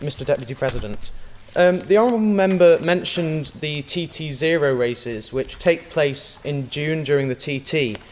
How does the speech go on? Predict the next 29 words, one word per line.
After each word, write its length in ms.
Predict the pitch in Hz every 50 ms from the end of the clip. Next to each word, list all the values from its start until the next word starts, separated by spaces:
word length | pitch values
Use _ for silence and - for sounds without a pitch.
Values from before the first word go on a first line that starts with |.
| - - - - - - - - - -
However, 640 | 196 220 226 233 214 196 208 202 185 - - - -
there 160 | - 190 196
is 140 | 202 220 202
no 180 | 220 233 220 214
T 220 | 214 - 185 170
T 180 | 156 - 170 165
zero 540 | 147 147 151 147 143 135 135 131 131 127 -
at 280 | - 143 135 - 131 -
the 220 | 143 135 135 131
Festival 540 | - - - - 160 - - - 160 131 139
of 80 | 131 127
Motorcycling 720 | 131 127 123 - 131 - 123 117 123 - 131 127 127 127 -
or 340 | 151 160 175 185 185 175 - -
at 140 | 147 131 117
the 200 | 135 135 131 127
Southern 380 | - - - 170 156 147 139
Hundred, 580 | 131 160 160 151 143 120 127 127 127 113 - - - - - - - - - -
uh, 120 | 135 135
which 200 | 123 131 120 -
happens 400 | - 139 - - 131 127 123 113
in 140 | - 123 127
the 80 | 123
south 260 | 120 - 143 131 127 117
of 80 | 117
the 100 | 110 120
island. 360 | 120 120 117 117 113 113 107 - - - - - - - - - - - - - - -
Will 360 | 151 185 220 240 262 262 233
the 160 | 160 151 208 196
department, 640 | 180 180 - 180 180 170 160 160 160 147 143 143